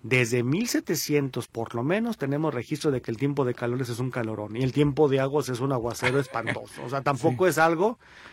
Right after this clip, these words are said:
Speaker 1: de que haya mejorado mucho.
Speaker 2: Ajá.
Speaker 1: Hidalgo, por ejemplo, va a presidir el novenario a Nuestra Señora de Guadalupe en el Santuario de Guadalupe.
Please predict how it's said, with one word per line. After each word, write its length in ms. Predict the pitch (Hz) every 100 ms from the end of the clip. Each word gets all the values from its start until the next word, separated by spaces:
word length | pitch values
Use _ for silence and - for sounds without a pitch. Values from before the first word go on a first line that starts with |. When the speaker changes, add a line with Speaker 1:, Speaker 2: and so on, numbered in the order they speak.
| - -
Speaker 1:
de 160 | 127
que 100 | 127
haya 160 | 147 160
mejorado 500 | 165 131 143 147 151
mucho. 420 | 143 123 120 110 -
Speaker 2:
Ajá. 380 | 131 120 120 110 104 - - - - - _ _ _ _ -
Speaker 1:
Hidalgo, 400 | 208 240 226 220
por 140 | 208
ejemplo, 500 | 196 202 165 135 139 -
va 220 | 135 151
a 60 | 147
presidir 640 | 170 151 - 139 147 113 - _ _ _ _ -
el 680 | 135 131 123 120 123 120 120
novenario 540 | 123 123 131 143 139 147
a 20 |
Nuestra 180 | 131 113
Señora 280 | 123 120
de 100 | 120
Guadalupe 640 | 113 117 120 131 - 120 - _
en 140 | 139 123
el 100 | 117
Santuario 480 | - 113 104 101 101
de 80 |
Guadalupe. 560 | 104 110 117 139 - -